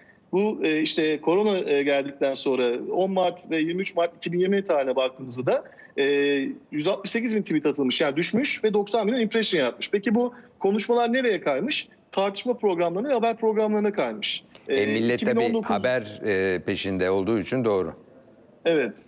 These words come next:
Speaker 1: evet. Yani burada bakarsak mesela iki bin on dokuz yılında kırk yedi bin tweet atılmış tartışma programları ile ilgili. İki bin yirmi aynı dönemde, on Mart, yirmi üç Mart döneminde yüz on bin tweet atılmış. Yaklaşık üç katına çıkmış.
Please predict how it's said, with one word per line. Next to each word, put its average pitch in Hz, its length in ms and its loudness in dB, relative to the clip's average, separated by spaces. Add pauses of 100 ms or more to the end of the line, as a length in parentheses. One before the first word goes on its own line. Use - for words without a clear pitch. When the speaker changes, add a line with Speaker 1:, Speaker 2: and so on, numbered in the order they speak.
(120)
Speaker 1:
evet. 175 300 0
Yani 175 180 2
burada 214 180 2
bakarsak 220 460 0
mesela 208 240 -2
iki 202 180 -6
bin 214 60 -2
on 226 180 2
dokuz 202 280 -2
yılında 202 400 2
kırk - 220 -2
yedi 208 180 0
bin 185 160 0
tweet 160 200 0
atılmış 147 280 0
tartışma 143 360 0
programları 139 520 2
ile 135 80 2
ilgili. 151 340 -2 (300)
İki 190 200 0
bin 220 80 2
yirmi 220 400 2
aynı 214 240 2
dönemde, 139 500 2
on 185 220 0
Mart, 175 280 0
yirmi 185 140 0
üç 190 160 -4
Mart 143 200 -2
döneminde 170 280 -2
yüz 196 180 0
on 208 180 2
bin 160 80 -2
tweet 139 220 -4
atılmış. 117 360 -2
Yaklaşık - 380 -2 (240)
üç 190 160 -2
katına 190 260 0
çıkmış. - 480 -2